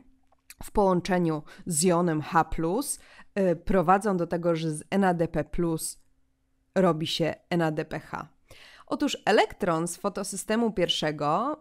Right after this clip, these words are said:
przekazywany jest przez filochinon, pewnie lepiej znany przez ciebie jako witamina K, i tak, tak,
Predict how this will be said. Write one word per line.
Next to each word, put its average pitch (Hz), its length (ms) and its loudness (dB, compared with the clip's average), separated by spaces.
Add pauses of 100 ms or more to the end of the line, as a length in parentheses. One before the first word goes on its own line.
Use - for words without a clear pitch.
przekazywany 220 920 2
jest 151 520 -4
przez - 400 -4
filochinon, 175 1080 0 (240)
pewnie 160 260 2
lepiej 151 280 -2
znany 151 240 -6
przez - 220 -12
ciebie 151 220 -6
jako 143 420 -8
witamina 151 480 -12
K, 160 340 -4 (500)
i 370 60 -4 (200)
tak, 277 180 0 (300)
tak, 226 220 2